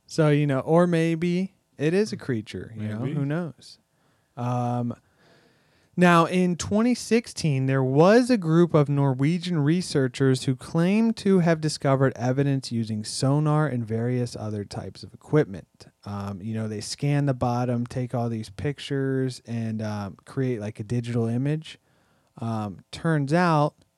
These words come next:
Speaker 1: this was merely a long-lost prop from the
Speaker 2: <laughs>
Speaker 1: nineteen sixty-nine film The Private Life of Sherlock Holmes.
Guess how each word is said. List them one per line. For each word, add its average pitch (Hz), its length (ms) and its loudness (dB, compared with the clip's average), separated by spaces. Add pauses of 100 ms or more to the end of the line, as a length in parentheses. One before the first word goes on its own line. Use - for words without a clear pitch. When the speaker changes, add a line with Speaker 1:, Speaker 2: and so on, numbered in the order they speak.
(300)
Speaker 1:
this 135 320 -4
was 123 280 -4
merely 117 400 -2
a 101 80 -6
long-lost 104 760 -6
prop 131 440 -4
from 117 160 -6
the 107 100 -6
Speaker 2:
<laughs> 104 100 -6
Speaker 1:
nineteen 117 360 -6
sixty-nine 123 760 -4
film 156 480 2
The 139 100 0
Private 135 520 0
Life 117 400 -2
of 107 100 -10
Sherlock 107 520 -6
Holmes. 117 380 -6